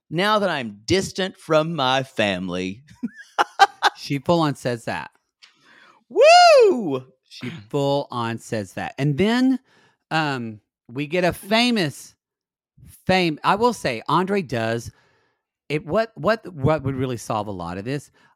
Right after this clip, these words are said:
Speaker 2: Andre does need to learn how to communicate. He is a
Speaker 1: Yeah.
Speaker 2: horrible communicator.
Speaker 1: Not interrupt
Speaker 2: He
Speaker 1: people.
Speaker 2: does
Speaker 1: Yeah.
Speaker 2: bully and talk over everyone.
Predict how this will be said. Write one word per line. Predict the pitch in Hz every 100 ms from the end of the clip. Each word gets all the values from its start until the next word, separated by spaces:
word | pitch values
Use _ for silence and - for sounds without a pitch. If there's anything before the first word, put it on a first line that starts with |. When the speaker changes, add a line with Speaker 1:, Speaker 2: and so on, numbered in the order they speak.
| _
Speaker 2:
Andre | 139 160 170 190 175
does | 117 120 117 113
need | 123 113
to |
learn | 104 101 98
how | 92 95
to | 92
communicate. | - 101 82 - 82 - _ _ _
He | - 156
is | 135
a |
Speaker 1:
Yeah. | 131
Speaker 2:
horrible | - 165 175 190 190 208
communicator. | - 202 151 131 117 101 101 110
Speaker 1:
Not | 131 131
interrupt | 123 113
Speaker 2:
He | 151
Speaker 1:
people. | 120 151
Speaker 2:
does | 170 156 131
Speaker 1:
Yeah. | 147
Speaker 2:
bully | 151 151 160
and | 135 131
talk | - 139 139 135
over | 139 131 104
everyone. | 107 127 131 147 160 175